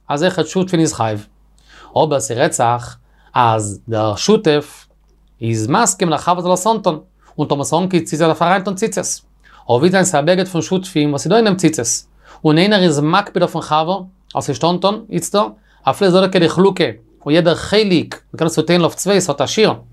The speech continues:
יעדער חלק האט א שיר טלית, פון דעסוועגן, טא מען טוט דאס אן בגזילה, ווי יענער נישט מסכים,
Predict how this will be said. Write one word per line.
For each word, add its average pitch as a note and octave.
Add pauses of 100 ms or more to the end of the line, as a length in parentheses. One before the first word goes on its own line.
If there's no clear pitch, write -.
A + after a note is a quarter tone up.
(380)
יעדער E3+
חלק F#3
האט F3
א D3+
שיר F3+
טלית, E3 (220)
פון D#3
דעסוועגן, E3+
טא D#3
מען C#3+
טוט F#3
דאס F3+
אן F3+
בגזילה, D3
ווי D3
יענער D#3+
נישט C3
מסכים, G#3